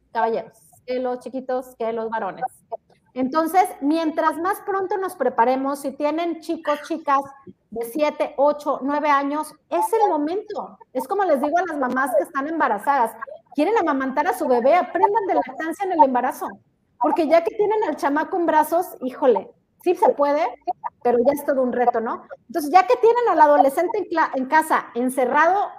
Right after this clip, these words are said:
o encerrada en su cuarto, súper encabronada o encabronado con ustedes, va a ser más complicado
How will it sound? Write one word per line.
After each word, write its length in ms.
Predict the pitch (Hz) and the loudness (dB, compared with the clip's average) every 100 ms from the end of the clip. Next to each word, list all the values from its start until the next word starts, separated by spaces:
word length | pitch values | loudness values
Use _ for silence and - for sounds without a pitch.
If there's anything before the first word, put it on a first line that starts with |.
| - | -8
o 100 | 240 | 0
encerrada 480 | 247 254 254 269 320 | 0 0 -2 0 0
en 60 | 359 | -2
su 180 | 311 262 | -4 0
cuarto, 540 | 285 285 285 190 - _ _ - - - | 2 2 -2 -6 -8 _ _ -6 -6 -6
súper 340 | - 277 294 415 | -4 -2 0 0
encabronada 640 | 269 233 220 226 247 302 | 2 2 0 2 2 2
o 100 | 269 | 0
encabronado 520 | 220 202 202 220 254 294 | -2 -2 -2 -2 4 4
con 160 | 240 | 4
ustedes, 840 | 220 - - 254 269 302 - - - - 254 - _ _ _ _ _ _ _ _ 202 | 0 -2 4 6 6 2 -2 -12 -4 2 4 2 _ _ _ _ _ _ _ _ 2
va 140 | 247 | 4
a 40 | 277 | 6
ser 280 | 302 339 - - | 6 6 6 0
más 300 | 233 240 247 | -6 -4 -4
complicado 800 | 254 302 269 262 254 254 262 269 | -4 -6 -8 -2 0 2 0 -2